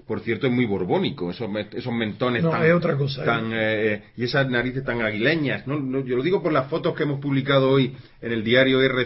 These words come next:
Speaker 1: C, donde, por cierto, también aprovecho para dar otra noticia. Hemos tenido acceso a la carta que se ha cruzado el rey Juan Carlos con la, eh, mm, ciudadana española Susana Heilmann,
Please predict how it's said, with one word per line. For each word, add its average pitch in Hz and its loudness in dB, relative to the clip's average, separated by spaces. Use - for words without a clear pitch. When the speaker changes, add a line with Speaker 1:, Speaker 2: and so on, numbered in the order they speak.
Speaker 1:
C, 135 0
donde, 110 -4
por 104 -6
cierto, 165 2
también 117 -4
aprovecho 135 0
para 127 0
dar 131 2
otra 127 -2
noticia. 127 -4
Hemos 147 0
tenido 143 2
acceso 170 -2
a 131 0
la 120 2
carta 143 4
que 113 -8
se 139 -4
ha 131 -2
cruzado 107 -4
el 107 -4
rey 147 2
Juan 127 -4
Carlos 165 2
con 175 2
la, 120 0
eh, 120 0
mm, 113 -10
ciudadana 131 0
española 131 0
Susana 117 -2
Heilmann, 160 0